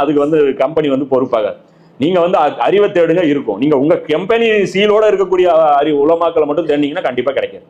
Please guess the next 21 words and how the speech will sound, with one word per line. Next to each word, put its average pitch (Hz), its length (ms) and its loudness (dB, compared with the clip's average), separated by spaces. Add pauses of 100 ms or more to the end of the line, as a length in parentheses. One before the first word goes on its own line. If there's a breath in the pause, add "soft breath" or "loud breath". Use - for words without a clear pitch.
(760 soft breath)
நீங்க 147 160 0
எல்லாரையும் 180 420 2
ஆலிமுன்னு 170 480 0
மதிங்க 147 260 0
பாருங்க, 139 420 -2
உங்களுக்கு 127 260 -2
வந்து 131 200 0 (160)
ஹிக்மத் 135 340 -2
வந்து 123 120 0
அதோடைய 117 280 2
ஹிக்மத் 123 320 -6
கிடைச்சிரும். 110 340 -8 (180 soft breath)
இப்ப - 140 -4
நபி 123 220 -2
ஸல்லல்லாஹு 156 180 0
அலைஹி 147 80 -4
வஸல்லம் 135 160 -2
பத்தி 127 180 -2
அல்லாஹ் 139 300 2
எப்படி 190 300 -2
நம்ம 135 360 0